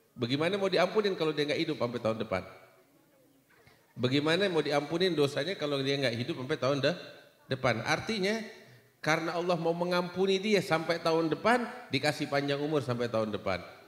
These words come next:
Nah, yang pada mau panjang umur sampai tahun depan, puasa ada hari Rebo. Yang bosan hidup, monggo. Ada yang bosan hidup di sini? Kita semuanya mau panjang umur, puasa insya Allah.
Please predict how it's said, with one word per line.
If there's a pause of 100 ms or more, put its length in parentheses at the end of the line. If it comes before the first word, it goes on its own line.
Nah,
yang
pada
mau
panjang
umur
sampai
tahun
depan,
puasa
ada
hari
Rebo. (960)
Yang
bosan
hidup,
monggo. (1500)
Ada
yang
bosan
hidup
di
sini? (1400)
Kita
semuanya
mau
panjang
umur,
puasa
insya
Allah.